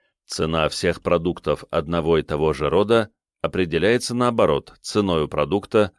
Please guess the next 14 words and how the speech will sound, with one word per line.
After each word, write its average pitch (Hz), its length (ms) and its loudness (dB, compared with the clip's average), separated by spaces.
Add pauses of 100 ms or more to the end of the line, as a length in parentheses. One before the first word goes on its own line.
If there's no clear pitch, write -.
(180)
произведённого 104 840 2
при 92 160 -2
затрате 87 540 0
наибольшего 82 680 -2
количества 78 580 -4
труда. 78 420 -2 (880)
Прежде 123 340 2
всего, 123 340 4
здесь 101 320 0
нельзя, 95 400 0
как - 220 -4
в - 40 -20
промышленном 87 600 -2
производстве, 90 800 0